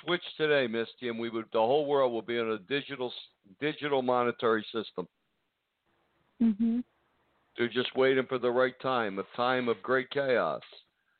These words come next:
Speaker 1: You, you wanna know, uh, you wanna know what Satan's up to? Just go to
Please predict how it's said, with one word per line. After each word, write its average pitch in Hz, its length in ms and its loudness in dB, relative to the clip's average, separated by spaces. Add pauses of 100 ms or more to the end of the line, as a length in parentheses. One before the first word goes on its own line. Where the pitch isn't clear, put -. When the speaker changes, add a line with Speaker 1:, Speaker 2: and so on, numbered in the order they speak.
(600)
Speaker 1:
You, 107 140 -8
you 110 280 -4
wanna 123 280 2
know, 120 340 4
uh, 110 420 4 (480)
you 113 60 -10
wanna 127 140 -2
know 131 140 -2
what 123 160 -2 (100)
Satan's 135 400 0
up 147 280 -2
to? 120 200 0
Just 123 240 -12
go 135 200 4
to 131 200 2